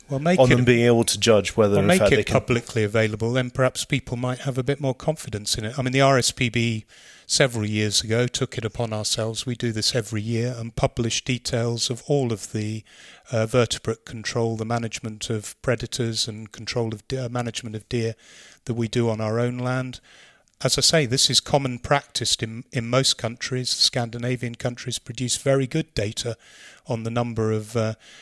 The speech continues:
Speaker 1: animals that are killed each year by hunters.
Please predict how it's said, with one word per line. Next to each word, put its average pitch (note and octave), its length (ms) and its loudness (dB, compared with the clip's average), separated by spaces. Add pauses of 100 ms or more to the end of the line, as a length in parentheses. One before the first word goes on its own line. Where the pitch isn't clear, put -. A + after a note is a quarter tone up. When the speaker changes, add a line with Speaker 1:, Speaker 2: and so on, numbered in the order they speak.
(180)
Speaker 1:
animals A2 500 -2
that A2 120 -2
are A2 160 2
killed B2+ 400 0
each A#2+ 260 -4
year B2 160 2
by A2+ 220 -2
hunters. C3 560 -4